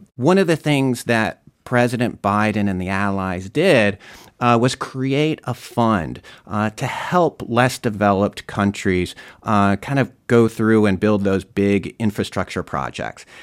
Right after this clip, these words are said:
And that's to be a alternative to China's Belt and Road Initiative. He has also gotten, uh, some allies on board on taking a stronger stance against China's, uh, human rights violations.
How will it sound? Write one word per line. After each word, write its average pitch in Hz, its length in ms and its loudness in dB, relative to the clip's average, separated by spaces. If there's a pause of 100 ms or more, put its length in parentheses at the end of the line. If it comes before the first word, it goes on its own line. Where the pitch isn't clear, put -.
(120)
And 123 200 0
that's 156 420 0
to 139 120 -4
be 123 380 2
a 110 220 2
alternative 107 640 2
to - 100 -6
China's 95 440 -2
Belt 87 300 -2
and 92 180 -4
Road 82 260 -2
Initiative. - 580 -6 (380)
He 202 140 -2
has 196 120 2 (100)
also 113 840 2 (160)
gotten, 123 640 0
uh, 110 180 -2
some 110 300 -6
allies 131 640 0
on 107 280 -4
board 131 560 2 (280)
on 123 160 -2
taking 151 540 -2
a 120 80 -6
stronger 123 560 0
stance 101 640 -4
against 104 500 -6
China's, 98 600 -4 (280)
uh, 104 220 0
human 107 420 2
rights 87 340 0
violations. 69 800 -8